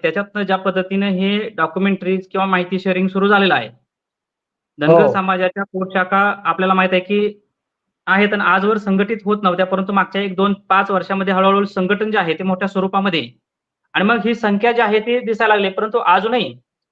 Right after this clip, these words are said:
Speaker 1: याच्यामध्ये तेल ओतायचं काम, आग लावायचं काम जे माध्यम करतायत, त्यांना कोणीतरी पोचतंय का, कोणतरी राजकीय त्याला सपोर्ट देतंय का, की जेणेकरून यांच्यात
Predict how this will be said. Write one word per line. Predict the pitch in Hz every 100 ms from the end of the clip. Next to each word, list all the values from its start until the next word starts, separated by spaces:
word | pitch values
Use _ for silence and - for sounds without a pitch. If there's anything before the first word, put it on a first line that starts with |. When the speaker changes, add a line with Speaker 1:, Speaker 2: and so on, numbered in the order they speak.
| _
Speaker 1:
याच्यामध्ये | 170 180 214 220 233
तेल | 220 220
ओतायचं | 208 202 196
काम, | 190 175 175 156
आग | 190
लावायचं | 208 196 196 190
काम | 190 180 175
जे | 196
माध्यम | 185 170 185
करतायत, | 202 190 180 180 156
त्यांना | 196 208
कोणीतरी | 208 214 240
पोचतंय | 233 220 208 240 220
का, | 165 156
कोणतरी | 156 185 196
राजकीय | 190 190 180 - 208
त्याला | 208
सपोर्ट | 208 208 220
देतंय | 214 226 196
का, | 170
की | - 180
जेणेकरून | 185 220 220 233 240 _ _ _ -
यांच्यात | 151 196 190